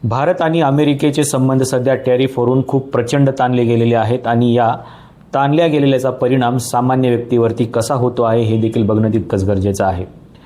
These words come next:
अमेरिकेमध्ये व्यापार करणाऱ्या ज्या कंपन्या आहेत, ज्या एच वन बी व्हिसा काढतात, अर्थातच ह्या कंपन्या भारतातला माल, अर्थात शेतकऱ्यांचा माल असेल किंवा कुठल्याही एखाद्या कंपनीचा माल असेल, हा माल अमेरिकेमध्ये नेऊन विकतात, त्यांच्यासाठी हा व्हिसा काढला जातो.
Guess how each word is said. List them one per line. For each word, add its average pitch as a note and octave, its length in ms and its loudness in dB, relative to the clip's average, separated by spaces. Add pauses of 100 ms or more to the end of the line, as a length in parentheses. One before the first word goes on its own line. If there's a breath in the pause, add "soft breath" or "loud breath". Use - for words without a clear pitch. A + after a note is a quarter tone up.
(680 loud breath)
अमेरिकेमध्ये E3 680 0
व्यापार D3 300 0
करणाऱ्या C#3 400 2
ज्या C3 120 0
कंपन्या B2 440 0
आहेत, A2 220 2
ज्या A#2+ 400 0 (340)
एच C3+ 280 0
वन C3+ 220 2
बी C3+ 200 2
व्हिसा A#2 300 0
काढतात, A2 440 -2
अर्थातच C3 500 -2
ह्या D#3 100 -2
कंपन्या B2+ 480 -2
भारतातला A#2 540 -2
माल, A#2 320 -2 (120)
अर्थात A#2 260 -2
शेतकऱ्यांचा B2 600 -2
माल A#2 220 0
असेल A#2 280 -2
किंवा C3+ 240 0 (680 loud breath)
कुठल्याही D#3+ 460 2
एखाद्या C#3+ 300 0
कंपनीचा B2+ 500 0
माल A2+ 260 0
असेल, B2 260 0
हा B2 180 -2
माल B2 240 0
अमेरिकेमध्ये A#2 680 0
नेऊन A2+ 220 2
विकतात, A2+ 340 -2
त्यांच्यासाठी B2 540 -2
हा B2 100 0
व्हिसा G#2 300 0
काढला G2 320 -2
जातो. F2+ 320 -4